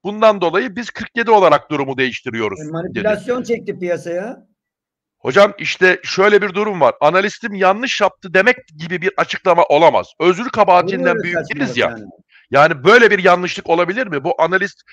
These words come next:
Speaker 1: uzayda mı yaşıyor yani? Kırk beş liralık bir kağıdın on yedi, hadi kırk beşten kırk üç diyebilir. Bir hesap hatası yapabilir. Kırk iki diyebilir. Olabilir belki. Kabul ediyorum.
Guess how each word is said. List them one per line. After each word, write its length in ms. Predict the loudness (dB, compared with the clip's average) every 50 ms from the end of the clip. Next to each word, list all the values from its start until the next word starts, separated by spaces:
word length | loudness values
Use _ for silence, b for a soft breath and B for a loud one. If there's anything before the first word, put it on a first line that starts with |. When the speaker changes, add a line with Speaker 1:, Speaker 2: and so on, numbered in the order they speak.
| b b b _
Speaker 1:
uzayda 420 | -8 0 4 4 6 6 6 4
mı 100 | 2 2
yaşıyor 360 | 2 0 0 -2 -4 -4 -2 0
yani? 280 | 0 0 0 -2 -4
Kırk 220 | -10 -12 -6 -2 -2
beş 240 | -2 -2 -2 -4
liralık 260 | -4 -2 -2 -4 -6 -10
bir 120 | -14 -8 0
kağıdın 320 | 2 4 4 4 2 -4 -4 2
on 220 | 4 4 4 4
yedi, 120 | 2 0 b b b
hadi 200 | -4 -4 -4 -6
kırk 240 | -8 -10 -10 -6 -6
beşten 340 | -6 -4 0 2 2 0 0 B B B B B -8
kırk 240 | -6 -6 -6 -6
üç 180 | -8 -10 -8 -6
diyebilir. 460 | 0 2 2 2 2 0 -2 -2 -2 -6 _
Bir 180 | -8 -6 -4
hesap 320 | -4 -4 -2 -2 -2 -2 -2
hatası 380 | -2 0 2 0 0 0 -2
yapabilir. 480 | -6 -4 -2 -4 -4 -4 -4 -6 -8 -8 -12
Kırk 200 | -18 -18 -20 -20
iki 180 | -18 -18 -12
diyebilir. 440 | -6 -2 -2 -2 -2 -2 -4 -6 -6 -8 _ _ _ _
Olabilir 500 | -2 0 2 2 2 2 0 0 0 2
belki. 340 | 2 2 2 0 -6 -10 -12 b b b b b b b _ _ _ _ -6
Kabul 220 | -2 -2 0 0
ediyorum. 420 | 0 2 2 4 2 2 2 -2